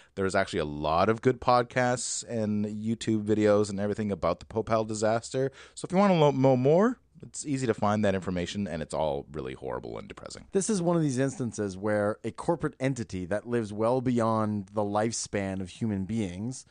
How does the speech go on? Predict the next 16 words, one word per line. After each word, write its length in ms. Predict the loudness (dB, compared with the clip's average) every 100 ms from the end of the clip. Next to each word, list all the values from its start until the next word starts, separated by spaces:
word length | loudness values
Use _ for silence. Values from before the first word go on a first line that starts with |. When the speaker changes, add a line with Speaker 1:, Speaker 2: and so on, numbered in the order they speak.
| _ _ _
Speaker 2:
and, 200 | -6 -4
like, 160 | -4 -6
just 180 | -6
goes 240 | -2 -2 0
on 240 | 0 0
and, 240 | 0 -2 -6
you 80 | -4
know, 180 | -4 -4 -8
creates 360 | -8 -4 -4 -6
and 100 | -4
generates 440 | -2 -2 -2 -4
and 120 | -6 -4
maintains 480 | -4 -4 -6 -6
profit 420 | -8 -6 -4 -6 -10
and 100 | -6
whatnot. 380 | -6 -4 -6